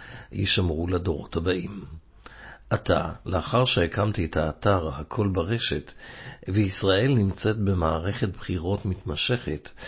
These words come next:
אני מעלה את שיחתי עם שולמית אלוני לרשת, כדי שכולם יוכלו להאזין לדבריה,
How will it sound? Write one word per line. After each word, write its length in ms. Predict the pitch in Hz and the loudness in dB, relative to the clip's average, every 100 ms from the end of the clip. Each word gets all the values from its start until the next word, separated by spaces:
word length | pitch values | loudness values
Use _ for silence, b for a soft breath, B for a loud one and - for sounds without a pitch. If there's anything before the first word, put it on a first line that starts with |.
| B B B - | B B B 2
אני 200 | 104 110 | 4 6
מעלה 440 | 104 92 95 127 | 6 4 4 2
את 100 | 123 | 0
שיחתי 580 | - - - - 95 95 | -4 -6 -8 -2 0 0
עם 140 | 85 78 | -2 -2
שולמית 500 | - 82 85 101 98 | -2 -2 -2 -2 -2
אלוני 280 | 87 90 90 | 0 0 0
לרשת, 600 | 80 76 78 78 80 - B B B | 0 0 0 0 -2 -6 B B B
כדי 300 | - 90 98 | -2 2 2
שכולם 560 | 101 - - 98 98 127 101 | 2 -2 -2 2 2 2 0
יוכלו 320 | 82 85 98 | -2 -2 0
להאזין 460 | 92 80 82 98 | 2 0 0 0
לדבריה, 640 | 92 80 80 78 87 92 | 0 -2 0 0 2 0